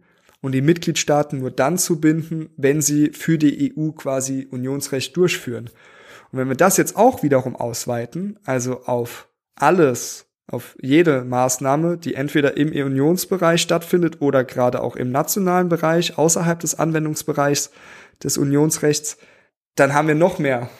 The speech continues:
Möglichkeiten, also dann ist es ja noch mehr ausgeweitet. Das heißt,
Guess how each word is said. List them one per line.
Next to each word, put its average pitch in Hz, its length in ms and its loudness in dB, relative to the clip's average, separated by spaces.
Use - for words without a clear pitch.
Möglichkeiten, 143 560 0
also 131 220 -2
dann 139 240 0
ist 151 160 0
es 151 100 0
ja 151 60 4
noch 165 240 2
mehr 131 160 -4
ausgeweitet. 123 680 -6
Das 123 200 -6
heißt, 160 400 0